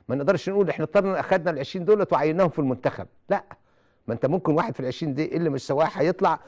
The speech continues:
ويخش واحد تاني مستواه ارتفع تاني، ومن هنا ما فيش احكام مسبقه وما فيش واحد يقول لك انا مش هاخده،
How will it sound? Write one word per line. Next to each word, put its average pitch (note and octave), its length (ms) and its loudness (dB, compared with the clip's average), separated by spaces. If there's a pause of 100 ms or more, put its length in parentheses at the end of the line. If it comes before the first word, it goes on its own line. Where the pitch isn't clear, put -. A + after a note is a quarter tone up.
(140)
ويخش - 320 0
واحد E3 260 0
تاني F3+ 260 2
مستواه D#3 520 2
ارتفع C3 380 -2 (100)
تاني، F2+ 180 -8 (520)
ومن C3+ 240 2
هنا A3+ 160 8
ما F3 120 4
فيش G3 200 0
احكام G3 300 0
مسبقه F#3 360 0
وما F3+ 140 4
فيش E3+ 160 0
واحد G#3 160 4
يقول G#3 140 6
لك F#3+ 140 4
انا E3+ 100 2
مش - 180 -6
هاخده، D#3 260 -4